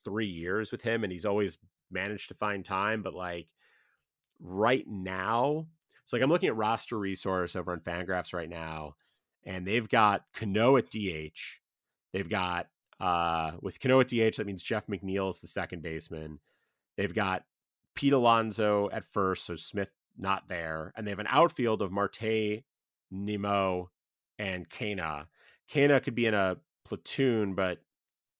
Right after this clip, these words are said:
maybe not. I, I don't know. It's hard to know. Like, a, a Kena Smith platoon might actually make a lot of sense. I, I, I don't know. It's hard to know what's gonna happen there.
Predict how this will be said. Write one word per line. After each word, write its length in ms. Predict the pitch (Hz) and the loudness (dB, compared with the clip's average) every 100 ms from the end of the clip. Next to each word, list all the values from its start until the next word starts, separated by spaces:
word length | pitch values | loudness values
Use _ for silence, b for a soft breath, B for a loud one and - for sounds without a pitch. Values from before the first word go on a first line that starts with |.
| _ _ _ _ _ _ _ _ _ | _ _ _ _ _ _ _ _ _
maybe 340 | 98 104 101 | -6 -4 -4
not. 360 | 95 95 127 165 | -2 4 4 4
I, 220 | - 101 95 | 0 -6 -4
I 20 | |
don't 140 | 107 | 2
know. 280 | 135 113 87 | 4 4 2
It's 200 | 92 - | -6 -2
hard 200 | 131 131 | 0 2
to 40 | |
know. 180 | 113 113 | 2 0
Like, 180 | 101 - b b b b | 0 -6 b b b b
a, 100 | 127 - | -6 -4
a 80 | 139 | -4
Kena 480 | - - 196 214 147 | -2 2 6 6 6
Smith 480 | - - 127 - - | 2 0 4 4 2
platoon 540 | 113 - - 143 160 | -6 -4 -2 0 0
might 180 | 127 113 | 2 4
actually 280 | 113 - 107 | 2 2 -2
make 180 | 110 107 | -4 0
a 40 | |
lot 160 | 98 90 | -2 -2
of 60 | |
sense. 580 | - 127 190 - - - _ _ _ _ _ _ _ _ _ _ _ - | -4 -2 -2 -4 -12 -16 _ _ _ _ _ _ _ _ _ _ _ -8
I, 140 | 113 - _ _ _ _ _ _ - - - _ _ _ - | -8 -8 _ _ _ _ _ _ -20 -20 -20 _ _ _ -4
I, 260 | 123 113 123 | -2 0 -2
I 40 | |
don't 100 | 95 | -4
know. 40 | 95 | 2
It's 80 | |
hard 180 | 170 185 | 8 8
to 60 | 160 | 8
know 100 | 135 | 6
what's 160 | 117 | 6
gonna 120 | 110 95 | 2 -2
happen 280 | 92 101 | -2 -4
there. 360 | 92 87 87 | -4 -2 -4